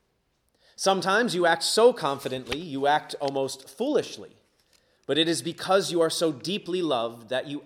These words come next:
act with reckless abandon. This is life in the Holy Spirit.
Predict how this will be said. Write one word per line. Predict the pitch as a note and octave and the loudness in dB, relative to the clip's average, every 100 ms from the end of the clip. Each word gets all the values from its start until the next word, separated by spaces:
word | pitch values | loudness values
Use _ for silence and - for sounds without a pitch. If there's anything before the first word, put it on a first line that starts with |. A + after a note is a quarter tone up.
| - | -2
act | F3+ B2 - - | -2 -2 -10 -10
with | C#3+ B2 | -10 -4
reckless | B2+ F3 A2+ A2+ - | -2 -2 -2 -6 -4
abandon. | C3 D3 D3 F#2+ D#2+ _ _ _ _ _ _ _ _ _ - _ | -2 -4 -4 -10 -18 _ _ _ _ _ _ _ _ _ -20 _
This | G#2+ C#3+ G3 - | -4 -2 -2 -4
is | F3 C3 | -4 -2
life | A#2+ E3+ B2+ - - | 4 4 4 -4 -12
in | C#3+ C#3 | -8 -6
the | |
Holy | A#2 A#2 C3 | -4 -4 -4
Spirit. | B2+ - E3+ D3 - | -4 -2 -2 -2 -6